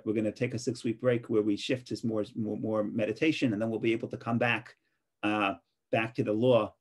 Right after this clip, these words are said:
with a heightened, uh, sense of spirituality. We'll be able to solve our financial legal problems and disputes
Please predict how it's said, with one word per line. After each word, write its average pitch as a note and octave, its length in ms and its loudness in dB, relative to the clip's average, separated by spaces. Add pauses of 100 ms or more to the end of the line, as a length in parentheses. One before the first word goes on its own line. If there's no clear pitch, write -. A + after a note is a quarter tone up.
with G#2+ 180 -8
a G#2+ 180 0 (200)
heightened, B2+ 460 0 (440)
uh, G#2+ 240 -2 (340)
sense B2+ 300 0
of A2 60 -6
spirituality. A#2 920 -2
We'll G2+ 120 -6
be A2 140 2
able A2+ 140 -2
to G#2+ 100 -8
solve A#2 320 -2
our G2 320 -2 (120)
financial A#2 480 2
legal D3 240 4
problems G2+ 460 -2
and G2 80 -4
disputes - 600 -2